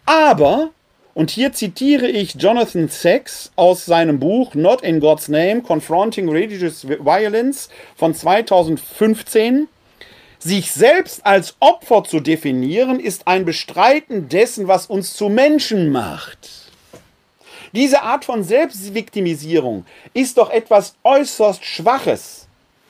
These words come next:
Wer sein Leben hingibt für andere, ist nicht schwach, er ist ein Zeichen der Stärke. Ein solcher Mensch würde sich aber selber wahrscheinlich nie als Opfer bezeichnen,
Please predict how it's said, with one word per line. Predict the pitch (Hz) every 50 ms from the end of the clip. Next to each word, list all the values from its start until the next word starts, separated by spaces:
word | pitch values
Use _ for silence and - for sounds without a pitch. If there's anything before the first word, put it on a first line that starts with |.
| _ _ _ _ _ _
Wer | 143 185 214
sein | 208 226 214 226 226
Leben | 226 233 262 294 302 277 269
hingibt | 233 180 254 330 370 381 370 370 330 277 262 285 277 262 226 175 - - - -
für | - - 214 214 208 -
andere, | 175 185 185 170 156 143 123 117 107 - -
ist | 294 320 339 294 - -
nicht | 240 208 185 -
schwach, | - - 160 208 269 302 302 - - - _ _ _
er | 180 202
ist | 277 240 226
ein | 220 208 202
Zeichen | 180 - 220 240 254 - 233 226
der | 214 208
Stärke. | 208 - - 240 247 262 269 269 - - 135 98 87 - - - - - -
Ein | - 185 196
solcher | 165 185 226 285 262 - 226
Mensch | 196 202 233 285 294 262 - -
würde | 220 220 202
sich | 185 214 214 -
aber | 214 196 196 170
selber | 151 190 226 254 247 226
wahrscheinlich | 202 196 - - 220 226 220 220 170 180
nie | 208 233 277 320 -
als | - 254 233 220 175 - - _
Opfer | 254 311 349 - - - 220 170 135
bezeichnen, | 131 120 - - - - 92 92 - - - - 143 139